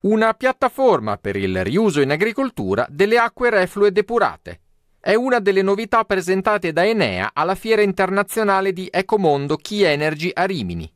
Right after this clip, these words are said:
Il prototipo high-tech per il riuso delle acque reflue è stato sviluppato da enea e Università di Bologna, in collaborazione con Gruppo era e Irritec, nell'ambito di un progetto di ricerca industriale finanziato dalla Regione Emilia-Romagna, con oltre un milione di euro.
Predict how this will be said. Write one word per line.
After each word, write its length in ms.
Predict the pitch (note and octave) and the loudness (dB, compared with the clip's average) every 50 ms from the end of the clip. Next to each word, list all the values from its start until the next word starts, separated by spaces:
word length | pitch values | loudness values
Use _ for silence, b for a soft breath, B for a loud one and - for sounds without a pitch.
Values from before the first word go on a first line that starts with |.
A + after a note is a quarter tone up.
| _ _ _ _ _ _ _ _ - | _ _ _ _ _ _ _ _ -14
Il 120 | F2 E2+ | -12 -10
prototipo 680 | - - G2+ G2+ - F#3 G3 F#3 - F3 F#3 F3+ E3+ | -6 -4 -4 0 2 0 0 0 -2 -4 -2 0 0
high-tech 560 | F3 F3+ F3 - B3 B3 A3+ - - - G#2+ F2+ | 0 0 -2 0 2 2 2 0 -2 -6 -12 -10
per 180 | F#2 F#2 F2 | -8 -8 -8
il 240 | F2 F2 E2 E2 E2+ | -6 -6 -6 -6 -6
riuso 380 | E2+ G2 D3+ F#3+ F#3+ D#3 C3 B2 | -4 0 2 2 2 2 0 0
delle 260 | G#2+ G#2 F#2 F#2+ A#2 | 0 0 -2 0 0
acque 320 | D3 F3+ - - A3 A3 | 0 -2 -2 -2 -2 0
reflue 380 | A3 G#3 G#3 G#3 - - G3+ G3+ | 2 2 2 0 0 0 0 0
è 20 | |
stato 320 | F#3+ - - G3+ G3+ G#3 F#3+ | 0 2 0 -2 0 0 -4
sviluppato 680 | F3 F3 G#3 G3+ G#3 F#3+ - - G3+ G3+ G3 - F3 | -4 -2 -4 -2 -2 -2 0 0 0 0 0 -4 -4
da 160 | E3 E3+ F3 | 0 0 2
enea 460 | G3+ A3 G#3 D#3+ G#2 F2 E2 - - | 2 2 0 0 -2 -2 -4 -6 -6
e 120 | - D#3+ F3 | -4 -2 0
Università 640 | F#3+ G3+ G#3 G#3 G3+ G#3+ G3 - A3+ G3+ - F#3+ | 0 2 2 2 2 0 -2 -4 -6 -2 -2 -2
di 120 | F#3+ G3+ G3 | -2 -2 0
Bologna, 520 | G3+ A3 G#3 D3 G#2 F2+ E2+ E2 E2+ - | 2 2 2 2 0 -2 -6 -8 -10 -10
in 140 | - F#2+ F2+ | -8 -10 -10
collaborazione 760 | - - E2+ E2+ F2 F2 G2+ G2 G#2+ - - G3 F#3+ F3+ D#3+ | -8 -8 -8 -8 -6 -4 -4 -4 -4 -2 0 0 2 2 0
con 200 | - B2 A2+ A#2 | -2 -4 -4 -2
Gruppo 360 | B2+ F#3 G#3 G3+ - A3+ A3 G#3 | 0 0 0 0 2 2 2 2
era 280 | D3+ A#2+ A#2 A#2 C#3+ | 2 2 0 0 -2
e 140 | - - G3+ | -2 0 -2
Irritec, 580 | A3 A3+ G3 B2+ F#2 F2 E2+ - - - E2 - | 0 0 0 -2 -4 -4 -10 -12 -12 -16 -12 -10
nell'ambito 640 | E2 E2 E2+ F#2 A#2+ D#3 E3+ D#3+ C#3 C3 - A2 | -10 -8 -4 -2 -2 -2 -2 -2 -6 -8 -8 -8
di 80 | G#2+ A#2 | -8 -6
un 80 | B2 | -6
progetto 500 | G2 B2 C3 C#3+ D#3 F#3 F3+ - - A2+ | -4 -4 -4 0 0 0 0 0 -2 -6
di 140 | G2+ F#2+ F#3 | -4 -4 -4
ricerca 420 | F2+ G2 F#3 - F3+ F3+ E3 - | -4 -4 -2 -2 -2 -2 -2 -4
industriale 800 | G2+ - G#2+ C3+ F#3 G3 - - A3+ G#3+ G3+ F#3 F3 F3 F3+ G3 | -4 -4 -2 0 -2 -2 -2 -2 -2 0 2 2 2 0 -2 -4
finanziato 640 | F#3+ - G3 F3+ F#3+ F#3+ F#3+ - G3+ F#3+ F#3+ - F#3+ | -8 -8 -6 -4 -4 -2 -2 0 0 0 0 0 -2
dalla 220 | F3+ F3+ F3 F3+ F3+ | 0 0 2 2 2
Regione 380 | F#3 F#3+ E3 F3+ F#3 F3+ F3+ | 2 0 2 2 0 2 2
Emilia-Romagna, 840 | F#3 F3+ F#3 F3+ F#3 F#3 F3+ G3 G3+ G#3+ G3 D#3+ G#2+ F#2 E2 D#2 - | 2 2 2 2 2 2 2 2 2 2 0 0 -2 -6 -10 -14 -8
con 180 | - - A#3+ G#3 | -2 -2 0 0
oltre 380 | C#3 F#2 F2 E2+ - C3 - - | 0 -2 -4 -6 -6 -8 -6 -4
un 120 | - G#3 | -2 0
milione 420 | G#3+ A3+ A3+ G#3+ A3 G#3 G3+ G3+ G#3 | 0 0 0 2 2 2 2 2 -2
di 140 | G3 G#3+ G3+ | -2 0 0
euro. 440 | D#3 G2+ D#2+ D2 D#2 D#2+ D#2 D#2 | 0 0 -2 -6 -10 -12 -12 -14